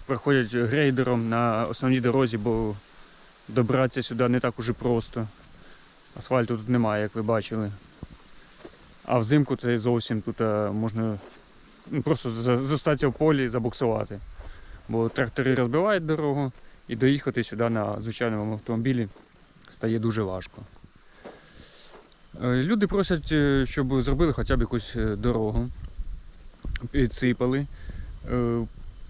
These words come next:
зробили нормальне ел-, електричество, бо ці, що провода, вони вже тут заростають, постійно обриви, якщо якийсь вітер, обриви, і люди сидять без електрики. А це, звісно, що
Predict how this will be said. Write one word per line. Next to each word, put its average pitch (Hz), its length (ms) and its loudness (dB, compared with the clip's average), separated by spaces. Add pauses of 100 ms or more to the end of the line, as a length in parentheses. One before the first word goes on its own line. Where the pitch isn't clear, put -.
(120)
зробили 147 640 4
нормальне 139 460 2
ел-, 127 440 0
електричество, 113 720 4 (100)
бо 117 840 2
ці, 120 140 0
що 123 200 0
провода, 127 500 2
вони 117 260 0
вже 113 160 0
тут 113 200 -2
заростають, 127 720 4
постійно 120 400 2
обриви, 135 460 2
якщо 113 220 0
якийсь 120 280 -2
вітер, 123 340 0
обриви, 135 520 0 (460)
і 117 100 -2
люди 127 360 4
сидять 117 460 0
без 110 380 -2
електрики. 110 680 -4 (440)
А 117 160 0
це, 127 180 0
звісно, 113 400 0
що 107 520 -4